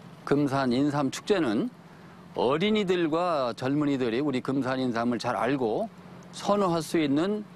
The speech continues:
계기를, 그, 만들도록 그 프로그램을 준비를 했습니다.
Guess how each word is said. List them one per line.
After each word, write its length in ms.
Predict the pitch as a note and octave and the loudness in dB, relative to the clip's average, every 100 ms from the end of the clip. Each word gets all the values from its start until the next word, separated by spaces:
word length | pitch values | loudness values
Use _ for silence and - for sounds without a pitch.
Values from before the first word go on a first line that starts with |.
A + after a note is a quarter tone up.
| - - - | -20 -18 -6
계기를, 640 | - C#3+ D#3+ F3+ E3 G#2 | 0 2 2 2 2 0
그, 360 | - G2+ F#2 F#2 - - - | -2 -2 -2 -6 -12 -20 -4
만들도록 680 | G#2 C3 C#3 C3 B2+ D#3 D#3+ | 0 2 2 0 0 -2 0
그 160 | A#2 G#2 | -2 0
프로그램을 480 | F3+ D3+ C3+ B2 A2+ | -2 0 0 0 -2
준비를 340 | B2+ A#2+ A#2 | -2 0 -2
했습니다. 540 | A2+ C3+ C3+ A2+ G2 | -4 -2 0 0 -2